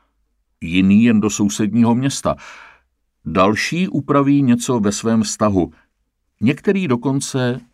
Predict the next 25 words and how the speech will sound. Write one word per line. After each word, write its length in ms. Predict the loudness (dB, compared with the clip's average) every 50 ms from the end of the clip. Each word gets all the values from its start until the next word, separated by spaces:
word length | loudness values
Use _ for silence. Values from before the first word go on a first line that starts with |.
| _ -16
sám 460 | -12 -6 -2 0 2 2 2 0 -2
v 80 | -4 -8
sobě. 440 | -10 -8 -6 -6 -6 -6 -8 -10 -12 _ _ _ _ _ _ _ _ _ _ _ _ _ _ _ _ _ _ _ _ _ _ _ _ _ _ _ _ _ _ -14
Znám 360 | -8 -2 0 2 2 2 0
takové 460 | -2 -4 -4 -2 -2 0 0 0 0
burcující 840 | -2 -4 -6 -4 -2 -2 -2 -2 0 -2 -2 -2 -2 -4 -4 -4 -4
příběhy 640 | -4 -4 -6 -6 -2 0 0 0 2 2 0 -2 -2 -8 _ _ _ _ _ _ -6
a 120 | -4 -2
rozhodl 380 | -2 0 0 -2 -2 -2 -4 -8
jsem 240 | -6 -8 -8 -8
se 220 | -8 -4 -2 -2 0
jejich 400 | 2 2 2 0 0 -2 -4 -12
aktéry 460 | -12 -8 -6 -4 -2 -2 -2 -4 -4 -6
vyspovídat. 680 | -10 -10 -10 -8 -8 -6 -6 -6 -6 -8 -8 -10 -10 -12 -18 _ _ _ _ _ _ _ _ _ _ _ _ _ _ _ _ _ _ _ _ _ _ _ _ _ _ _ _ -20 -12 -6
Aby 220 | -2 0 2 2
bylo 180 | 4 2 2 2
těch 220 | 0 -2 -4 -4
příběhů 460 | -6 -8 -6 -2 0 2 2 4 4
ještě 320 | 4 2 0 -2 -4 -4 -4
víc, 380 | -4 -4 -8 -10 -12 -14 -14 -16 _ _ _ _ _ _ _ _ -4
optal 320 | -4 -4 0 0 0 0
jsem 200 | 0 -4 -6 -4
se 140 | -2 -2 -2
na 80 | -2
Facebooku: 680 | -2 0 0 -2 -2 -2 -2 -4 -2 0 0 0 0 -2